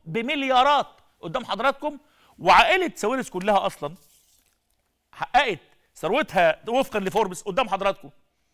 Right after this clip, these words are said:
ده، ده نجيب، ده فوربس على فكرة، ده مش كلامي خالص.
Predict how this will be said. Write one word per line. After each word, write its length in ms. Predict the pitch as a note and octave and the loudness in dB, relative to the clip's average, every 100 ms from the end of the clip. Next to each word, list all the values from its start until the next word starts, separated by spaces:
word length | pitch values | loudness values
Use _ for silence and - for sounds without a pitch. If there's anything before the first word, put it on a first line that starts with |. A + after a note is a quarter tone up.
| _ _ - | _ _ -2
ده، 260 | F3+ G#3+ | 4 4
ده 200 | F#3 G#3 | 4 0
نجيب، 400 | F#3 D#3+ A3 G3+ _ _ _ | 0 -4 -8 -10 _ _ _
ده 120 | G#3 | 2
فوربس 300 | B3+ C4+ G3 | 2 0 -2
على 120 | F3+ | -6
فكرة، 200 | G3 G#3 | -6 -6
ده 80 | G3 | -10
مش 120 | F#3+ | -8
كلامي 280 | G3 A3 G3+ | -4 -4 -4
خالص. 420 | D3+ A#2 F#2+ - | -8 -10 -10 -20